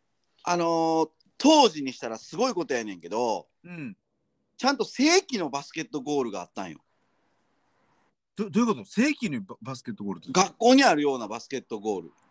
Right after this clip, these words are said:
Speaker 2: あー、ん-、ん-、ち-、
Speaker 1: その、
Speaker 2: 立派な。
Speaker 1: 簡易的なやつじゃなくて。
Speaker 2: ええ。
Speaker 1: もう、すごいやん、それって。
Speaker 2: これやばいな。うん。
Speaker 1: その、まあ、その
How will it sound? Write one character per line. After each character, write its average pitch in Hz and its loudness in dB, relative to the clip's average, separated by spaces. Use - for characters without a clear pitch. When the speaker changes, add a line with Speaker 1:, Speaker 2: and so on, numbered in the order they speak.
Speaker 2:
あ 277 8
ー、 - -8
ん-、 190 -6
ん-、 190 -12
ち-、 208 -2
Speaker 1:
そ 190 4
の、 196 8
Speaker 2:
立 185 8
派 277 8
な。 143 -2
Speaker 1:
簡 208 6
易 214 -2
的 - -20
な 262 6
や 180 4
つ 147 -16
じ 139 -6
ゃ 113 -4
な 117 -10
く - -20
て。 92 -14
Speaker 2:
え 190 6
え。 196 2
Speaker 1:
も 151 -2
う、 - -14
す - -6
ご 220 8
い 127 0
や 104 -4
ん、 90 -12
そ 123 -10
れ 123 -4
っ 113 -8
て。 - -12
Speaker 2:
こ 269 -6
れ 262 0
や 269 6
ば 285 0
い 226 -14
な。 190 -20
う 202 -20
ん。 180 -20
Speaker 1:
そ 165 -2
の、 156 0
ま 156 4
あ、 143 0
そ 196 -2
の 202 0